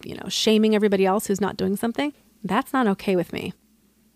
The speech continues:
But it's kind of funny to see virtue signaling transfer from <laughs> one completely different issue, we're talking about coronavirus,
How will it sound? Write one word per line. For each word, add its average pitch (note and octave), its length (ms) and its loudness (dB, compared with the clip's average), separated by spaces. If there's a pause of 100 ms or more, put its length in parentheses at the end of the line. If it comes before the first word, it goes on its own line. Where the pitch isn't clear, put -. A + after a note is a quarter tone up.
(400)
But G#3+ 160 8
it's G#3 120 2
kind C#4 280 6
of D#4 60 4
funny B3+ 300 6
to A3 80 4
see G#3+ 380 2
virtue G#3+ 380 2
signaling G#3 480 4
transfer G#3 600 2
from F3+ 260 2
<laughs> - 60 -14
one G3+ 440 4
completely A3+ 580 0
different F#3 680 0
issue, - 400 2
we're - 320 -8
talking G3 180 2
about - 160 -8
coronavirus, G#3 680 2